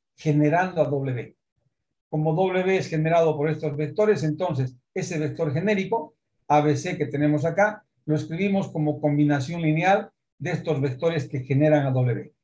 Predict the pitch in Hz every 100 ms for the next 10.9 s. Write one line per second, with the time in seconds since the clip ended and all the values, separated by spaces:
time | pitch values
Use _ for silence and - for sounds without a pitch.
0 | _ _ _ _ _ _ 160 202 202 247
1 | - 175 208 202 196 190 175 135 202 196
2 | 170 156 - 165 202 208 214 - 143 156
3 | 151 156 170 175 160 147 135 143 127 202
4 | 202 - 165 - 151 147 151 165 175 170
5 | 135 147 139 139 139 123 160 160 151 160
6 | 160 180 160 117 _ _ _ _ _ _
7 | _ _ _ _ _ 208 226 220 - 185
8 | 175 202 202 190 160 - - 165 156 165
9 | 165 220 208 151 175 151 131 147 127 165
10 | 151 147 156 160 160 175 143 151 151